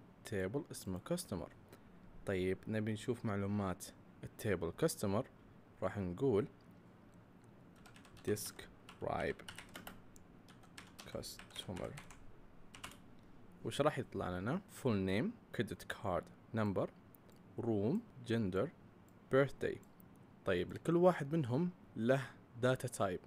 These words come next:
varchar، char ستاش، integer ثلاثة، char ستة، و date. تمام؟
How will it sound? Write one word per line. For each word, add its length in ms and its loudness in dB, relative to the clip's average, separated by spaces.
varchar، 560 8
char 340 6
ستاش، 720 4
integer 540 2
ثلاثة، 540 4
char 220 4
ستة، 540 2
و 300 6
date. 320 -2
تمام؟ 300 4